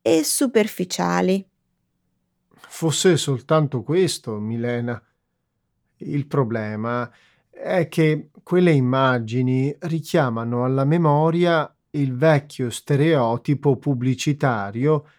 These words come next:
Speaker 2: dove le belle donne, insieme alle macchine di lusso, sono l'oggetto del desiderio maschile.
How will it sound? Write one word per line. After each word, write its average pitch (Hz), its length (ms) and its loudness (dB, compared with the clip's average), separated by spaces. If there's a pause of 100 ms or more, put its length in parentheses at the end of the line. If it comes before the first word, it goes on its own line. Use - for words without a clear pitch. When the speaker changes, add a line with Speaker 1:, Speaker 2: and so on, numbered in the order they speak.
(420)
Speaker 2:
dove 135 500 2
le 117 180 -2
belle 143 420 2
donne, 143 720 2 (180)
insieme 117 760 0
alle 113 240 -2
macchine 127 720 0
di 123 140 -2
lusso, 147 720 0 (460)
sono 147 480 2
l'oggetto 151 800 2
del 127 240 0
desiderio 135 840 2
maschile. 98 960 -6